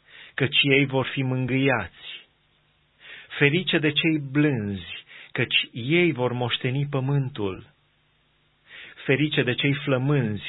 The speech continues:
și însetați după neprihănire, căci ei vor fi săturați. Ferice de cei milostivi,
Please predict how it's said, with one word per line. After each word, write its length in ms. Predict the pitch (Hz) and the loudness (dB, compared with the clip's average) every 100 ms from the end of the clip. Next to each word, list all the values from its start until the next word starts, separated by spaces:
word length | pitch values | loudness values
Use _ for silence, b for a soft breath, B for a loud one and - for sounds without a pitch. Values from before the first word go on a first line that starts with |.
| - - | -2 -2
și 140 | 123 | -2
însetați 840 | 123 123 - 123 - 147 123 - 110 | -4 -4 -4 -4 -2 -4 -4 -8 -8
după 260 | 107 117 | -2 0
neprihănire, 880 | 113 110 120 113 127 143 131 110 92 B B B B | 0 -2 -4 -4 0 0 2 0 -2 B B B B
căci 340 | 120 110 - - | -2 0 0 -2
ei 360 | 113 147 165 | 0 2 2
vor 220 | 147 143 139 - | 2 0 -2 -2
fi 180 | 139 131 | -2 -2
săturați. 720 | 135 - 135 101 - - - _ _ _ _ _ _ _ _ _ B B B B | -4 -2 -4 -4 -8 -16 -18 _ _ _ _ _ _ _ _ _ B B B B
Ferice 500 | - - 147 180 - | -2 4 4 4 2
de 120 | 151 147 | 2 2
cei 180 | 160 | 0
milostivi, 760 | 156 156 147 143 - 110 85 | 0 0 0 -2 -4 -6 -6